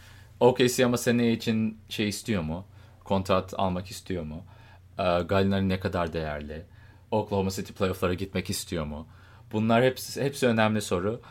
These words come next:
Winslow artı Duncan Robinson dersen, em, direkt yani Gallinari için belki olabilir. Ee, sonra ne bileyim çok da şey bulamadım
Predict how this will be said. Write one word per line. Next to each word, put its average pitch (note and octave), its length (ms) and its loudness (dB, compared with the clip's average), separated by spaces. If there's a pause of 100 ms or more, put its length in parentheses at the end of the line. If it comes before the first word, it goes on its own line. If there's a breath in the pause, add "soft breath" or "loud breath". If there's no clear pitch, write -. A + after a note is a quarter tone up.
(140 loud breath)
Winslow B2+ 540 6
artı A#2+ 600 4
Duncan A2+ 280 0
Robinson A2 460 0
dersen, A2+ 500 2 (420 loud breath)
em, E2+ 600 4 (1600)
direkt A#2 500 4
yani G2 260 4
Gallinari G2+ 800 4
için G2+ 420 -2
belki G2+ 380 2
olabilir. F#2 680 -4 (440 soft breath)
Ee, F#2 40 0 (640)
sonra B2+ 720 2 (920)
ne G#3 160 6
bileyim C#3 180 4
çok E3+ 260 8
da F3 160 12
şey D#3 240 4
bulamadım A#2 500 2